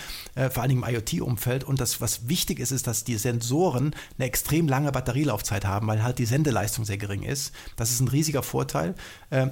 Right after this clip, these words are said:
und den dritten Vorteil, den wir schon mal kurz im Gaming-Bereich hatten, sind diese geringen Latenzzeiten.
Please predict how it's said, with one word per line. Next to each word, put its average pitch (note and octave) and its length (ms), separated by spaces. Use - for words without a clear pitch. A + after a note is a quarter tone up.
und - 220
den A#2+ 120
dritten D#3+ 280
Vorteil, D3 440
den C3 140
wir A#2+ 80
schon - 120
mal A2+ 60
kurz - 320
im C3 120
Gaming-Bereich A#2+ 640
hatten, A2+ 180
sind A#2+ 100
diese A#2 180
geringen C3 260
Latenzzeiten. A#2+ 720